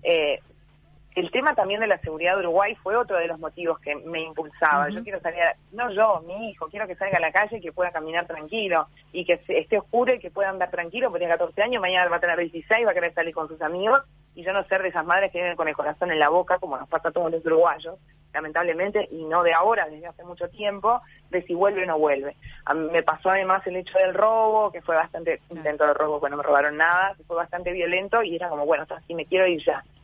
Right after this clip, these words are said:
Speaker 1: Pero después uno se da cuenta que, bueno, vivimos en un país, eh, físicamente maravilloso, geográficamente maravilloso, lo podemos disfrutar tres meses a, a, al año nada más, pero Uruguay es hermoso, acá uno tiene los afectos, los amigos, salís a la calle y sabes dónde estás. Eh,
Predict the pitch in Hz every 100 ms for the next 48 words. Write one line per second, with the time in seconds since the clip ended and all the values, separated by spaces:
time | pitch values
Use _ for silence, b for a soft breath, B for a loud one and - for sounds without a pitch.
0 | - - 185 202 208 269 285 285 240 196
1 | 196 240 247 190 - 156 143 151 190 240
2 | 302 185 180 170 208 - - 147 143 135
3 | 127 _ _ _ _ _ 254 247 214 202
4 | 220 220 190 156 143 147 214 196 151 -
5 | 165 226 226 196 160 156 151 151 147 143
6 | 147 151 143 147 147 180 214 233 240 214
7 | 220 220 220 196 180 175 165 151 - -
8 | 139 165 165 165 156 151 147 147 - B
9 | B B 170 170 180 220 240 190 214 254
10 | - 160 180 175 170 160 156 175 - 240
11 | 202 190 170 151 156 202 214 185 175 160
12 | 160 156 147 175 185 190 180 _ _ 160
13 | 156 147 175 160 135 185 190 202 _ _
14 | _ _ - 123